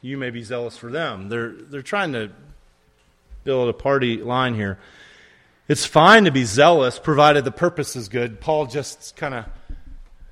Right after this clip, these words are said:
deflated all the commencement speeches all around the world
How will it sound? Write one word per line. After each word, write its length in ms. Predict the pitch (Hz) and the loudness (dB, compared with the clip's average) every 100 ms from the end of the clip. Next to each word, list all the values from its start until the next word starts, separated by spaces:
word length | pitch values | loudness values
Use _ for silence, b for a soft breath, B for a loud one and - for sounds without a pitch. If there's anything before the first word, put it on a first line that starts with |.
| - _ _ _ _ _ _ - - _ _ | -20 _ _ _ _ _ _ -20 -20 _ _
deflated 680 | 113 143 - 151 156 151 139 | -2 0 0 6 8 8 6
all 280 | 127 147 151 | 6 8 8
the 120 | 143 | 6
commencement 500 | 139 147 147 - 135 | 0 -2 -4 -4 -8
speeches 480 | - - 131 139 123 | -10 -10 -10 -8 -6
all 180 | 131 135 | -2 -2
around 260 | 135 131 | -2 -4
the 60 | 127 | -4
world 360 | 120 131 123 | -4 -2 -4